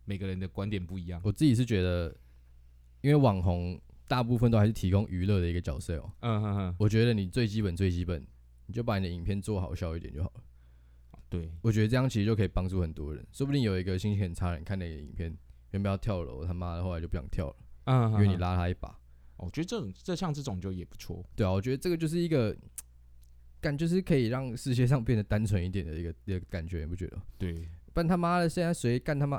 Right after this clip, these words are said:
Speaker 2: 谁，谁随便
Speaker 1: 谁，谁什么？谁什么水啊？
Speaker 2: 水，水，
Speaker 1: 我就先问你水什么水啦？
Speaker 2: 水塔。<laughs> 我是说现在他妈随便一个人，现在什么露个奶外流一下，然后在那边吵，他妈粉丝又涨了多少，多少，多少？
Speaker 1: 嗯，嗯。
Speaker 2: 啊，你粉丝涨的那些，你有没有拿来回馈？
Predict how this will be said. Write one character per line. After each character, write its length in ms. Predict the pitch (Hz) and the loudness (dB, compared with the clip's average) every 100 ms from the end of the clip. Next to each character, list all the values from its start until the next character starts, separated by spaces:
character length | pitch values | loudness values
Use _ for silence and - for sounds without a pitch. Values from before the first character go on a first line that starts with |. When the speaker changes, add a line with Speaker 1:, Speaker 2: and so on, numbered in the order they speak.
| - | -2
Speaker 2:
谁， 240 | - 113 | 0 0
谁 220 | 104 110 | 0 -4
随 160 | 110 113 | -2 0
便 160 | 104 | 2
Speaker 1:
谁， 120 | 95 98 | 2 -2
谁 280 | - 104 101 | -4 -2 0
什 80 | |
么？ 160 | 104 82 - | 0 -4 -6
谁 260 | - 110 | 0 2
什 160 | 123 98 | 4 2
么 80 | 101 | 2
水 320 | - 92 98 | 0 0 0
啊？ 80 | 85 | 2
Speaker 2:
水， 20 | |
水， 40 | |
Speaker 1:
我 60 | 104 | 4
就 80 | 117 | 6
先 180 | 143 | 6
问 80 | 160 | 6
你 80 | 123 | 2
水 300 | 98 107 104 | 2 2 2
什 120 | - | 0
么 80 | 104 | 0
水 320 | 98 - 87 | 0 -2 -4
啦？ 100 | 92 - | -2 2
Speaker 2:
水 140 | 98 | 4
塔。 80 | - - 254 - 277 - 262 - | 4 2 4 6 6 4 2 6
<laughs> 600 | 339 - 381 403 - - | 4 4 -4 -2 -2 2
我 60 | 143 | 4
是 60 | |
说 120 | 180 | 4
现 140 | 185 196 | 4 2
在 140 | 196 - | 0 -2
他 100 | 165 | -4
妈 140 | 175 | -2
随 160 | 180 139 | 0 0
便 120 | 160 | 2
一 60 | 160 | 2
个 100 | 131 | 2
人， 160 | 110 | 0
现 160 | 117 143 | -2 -6
在 80 | - | -6
什 80 | 98 | -6
么 60 | |
露 160 | 107 131 | -2 0
个 140 | 117 | 0
奶 240 | 98 85 101 | 0 -2 0
外 160 | 120 | 2
流 180 | 104 90 | 4 2
一 60 | 92 | 2
下， 220 | 101 92 | 2 4
然 80 | 98 | 4
后 120 | 117 | 4
在 80 | 120 | 2
那 40 | |
边 120 | 120 | 0
吵， 300 | - 95 76 | -2 -4 -4
他 60 | 95 | -4
妈 160 | 107 117 | -4 -4
粉 180 | 92 | -4
丝 140 | 82 98 | -4 -4
又 80 | 107 | -4
涨 160 | 90 | -4
了 80 | 80 | -6
多 120 | 90 | -4
少， 80 | 85 | -4
多 180 | - 85 | -6 -6
少， 80 | 76 | -6
多 180 | - 76 | -8 -10
少？ 120 | 82 - | -12 -6
Speaker 1:
嗯， 340 | 113 104 98 | -2 0 0
嗯。 80 | 98 | 0
Speaker 2:
啊， 80 | 170 | 0
你 100 | 160 | 0
粉 160 | 143 107 | 0 -2
丝 100 | 139 | 0
涨 220 | 139 98 | 0 0
的 60 | 117 | 0
那 20 | |
些， 160 | 117 113 | 0 0
你 120 | 117 | 2
有 100 | 95 | 0
没 80 | 95 | 0
有 100 | 95 | -2
拿 120 | 82 | -2
来 100 | 82 | -4
回 180 | 85 82 | -4 -2
馈？ 320 | 98 87 | 0 0